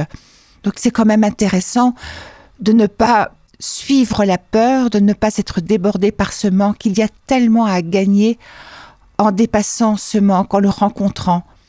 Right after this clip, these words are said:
en étant dans, dans cette conquête,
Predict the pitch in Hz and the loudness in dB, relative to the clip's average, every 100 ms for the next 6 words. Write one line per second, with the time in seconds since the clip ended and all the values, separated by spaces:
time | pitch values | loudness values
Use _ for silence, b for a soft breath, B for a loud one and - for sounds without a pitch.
0 | b b b b b b b _ _ _ | b b b b b b b _ _ _
1 | _ - 220 220 220 254 233 220 180 175 | _ -4 0 2 2 0 2 2 2 0
2 | 175 b b b - 208 - 208 - 220 | -2 b b b -4 -4 -2 -6 -4 -4
3 | 208 214 185 - | -2 -2 -2 -2